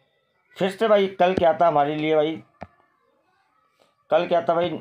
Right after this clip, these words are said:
नौ यहाँ से लेंगे, ज़ीरो यहाँ से लेंगे, जोड़ी बनेगी भाई नब्बे की,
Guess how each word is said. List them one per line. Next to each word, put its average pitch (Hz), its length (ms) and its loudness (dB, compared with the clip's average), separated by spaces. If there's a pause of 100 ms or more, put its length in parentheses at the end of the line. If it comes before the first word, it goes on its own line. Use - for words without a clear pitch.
(140)
नौ 143 200 2
यहाँ 156 160 4
से 143 140 -4
लेंगे, 151 260 -2
ज़ीरो 139 240 -6
यहाँ 117 140 -2
से 104 100 -10
लेंगे, 101 220 -4
जोड़ी 139 260 -4
बनेगी 156 280 -2
भाई 151 160 -2
नब्बे 135 360 0
की, 156 240 -8